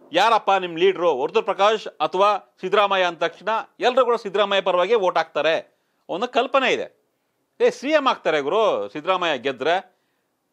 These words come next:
ನಮ್ಮ ಸಮುದಾಯದವರು ಮತ್ತೊಮ್ಮೆ ಸಿ ಎಂ ಆಗ್ತಾರೆ ಅಂದ್ರೆ ನಾವ್ ಯಾಕೆ ವರ್ತೂರು ಪ್ರಕಾಶ್ ವೋಟ್ ಹಾಕ್ಬೇಕು, ಸಿದ್ದರಾಮಯ್ಯನವರಿಗೆ ವೋಟ್ ಹಾಕ್ತೀವಿ"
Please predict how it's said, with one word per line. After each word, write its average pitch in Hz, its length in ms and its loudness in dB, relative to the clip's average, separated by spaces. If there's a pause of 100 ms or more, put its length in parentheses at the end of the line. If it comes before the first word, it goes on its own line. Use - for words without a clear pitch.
(120)
ನಮ್ಮ 240 400 -2
ಸಮುದಾಯದವರು 214 600 0
ಮತ್ತೊಮ್ಮೆ 208 360 -2
ಸಿ 208 140 -8
ಎಂ 208 160 2
ಆಗ್ತಾರೆ 185 280 -2
ಅಂದ್ರೆ 190 140 -6
ನಾವ್ 165 140 -2
ಯಾಕೆ 180 240 0
ವರ್ತೂರು 175 160 -6
ಪ್ರಕಾಶ್ 180 260 -6
ವೋಟ್ 160 200 -4
ಹಾಕ್ಬೇಕು, 156 640 -6 (440)
ಸಿದ್ದರಾಮಯ್ಯನವರಿಗೆ 160 580 -2
ವೋಟ್ 139 200 -2
ಹಾಕ್ತೀವಿ" 131 480 -8